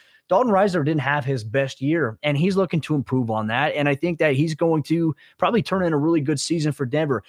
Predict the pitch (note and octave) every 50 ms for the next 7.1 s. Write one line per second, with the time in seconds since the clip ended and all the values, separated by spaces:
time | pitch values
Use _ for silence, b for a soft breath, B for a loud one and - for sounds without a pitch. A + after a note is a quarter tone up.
0 | B B B C#3+ E3 - A3 A3+ G3 G#3+ G#3+ A3 G#3+ G3+ E3 F3+ F3+ G3 G#3+ A3
1 | G#3+ G3 D3 - - D3+ D3+ F3+ D#3+ - D#3+ D3+ C#3 - D3+ D3+ D3+ D3 C3+ A#2+
2 | A#2+ C#3 D3 D3+ D3+ C3+ C3 C3+ D3 C3 C3 B2+ C3 C3 B2+ A#2+ - F3+ G#3+ G#3
3 | - E3 C#3 B2+ D3 C#3 C#3+ D3+ D#3 D3+ - - E3 E3+ - - F3+ D3 C#3+ C3+
4 | C3+ C3 C3+ B2+ - _ _ _ _ _ _ - C#3 C3+ B2+ D#3 G3+ G#3+ G#3 G3
5 | D#3+ G3 F3+ D#3+ D#3+ D3 B2+ - - - E3 E3 C#3 A2 F#2+ G2 b b b _
6 | - C3+ C3 A#2 C3 D3 D#3 C#3 A#2 - - C#3+ C3+ B2+ C3 C3+ D3 C#3 C3 B2
7 | A#2+ -